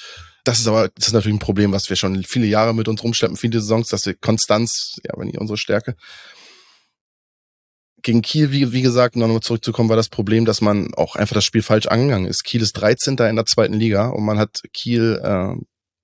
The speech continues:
man ist da nicht, man ist da nicht souverän genug aufgetreten. Man hat, äh, viel zu tief gestanden gegen Kiel. Und am Ende hat sich dann natürlich auch gezeigt,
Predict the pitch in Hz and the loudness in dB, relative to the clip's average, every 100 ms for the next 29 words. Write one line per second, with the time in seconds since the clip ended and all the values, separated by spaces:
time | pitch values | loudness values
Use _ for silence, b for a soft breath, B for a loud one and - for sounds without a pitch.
0 | _ 107 110 - 101 110 110 113 117 117 | _ -2 -2 0 2 2 2 2 2 2
1 | 120 110 127 120 127 139 127 120 - 127 | 2 2 2 2 4 2 2 2 0 -2
2 | - - 107 101 101 98 - 101 98 B | -2 -2 -2 0 0 -2 -2 -2 -2 B
3 | B B B - 127 - 104 - 156 - | B B B -4 -2 0 0 0 0 0
4 | 135 - 135 135 123 120 120 120 - 135 | -2 2 0 0 -2 0 0 0 -2 0
5 | 127 127 - b b b 113 101 110 120 | 2 2 -4 b b b 2 4 4 2
6 | 123 - 123 123 120 123 120 - 120 - | 2 0 0 2 2 -2 -2 2 2 2
7 | - 120 117 - | -2 0 0 -6